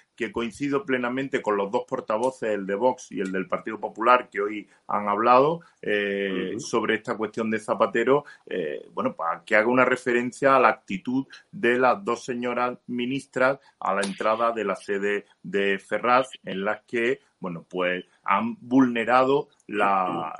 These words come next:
Speaker 1: la libertad de prensa, algo que, por desgracia, estamos viendo habitualmente cómo la izquierda, eh, pretende controlar a los medios de comunicación, pretende vulnerar, por tanto,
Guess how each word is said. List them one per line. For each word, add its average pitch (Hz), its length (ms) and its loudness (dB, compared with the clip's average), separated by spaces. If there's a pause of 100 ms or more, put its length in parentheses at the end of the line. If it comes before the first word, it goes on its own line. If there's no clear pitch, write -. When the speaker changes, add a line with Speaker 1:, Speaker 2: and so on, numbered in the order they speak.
Speaker 1:
la 110 180 -2
libertad 104 540 -4
de 127 80 -4
prensa, 170 640 -4
algo 165 720 0
que, 143 240 0
por 101 240 0
desgracia, 127 460 0
estamos 139 460 -6
viendo 135 440 2 (180)
habitualmente 131 1120 4 (240)
cómo 127 300 4
la 104 120 4
izquierda, 139 720 4 (200)
eh, 95 320 -6
pretende 113 600 2
controlar 104 760 4
a 95 120 -2
los 92 120 -2
medios 117 320 -2
de 123 80 -2
comunicación, 120 760 -4
pretende 139 540 0
vulnerar, 104 580 -2
por - 180 -10
tanto, 135 440 0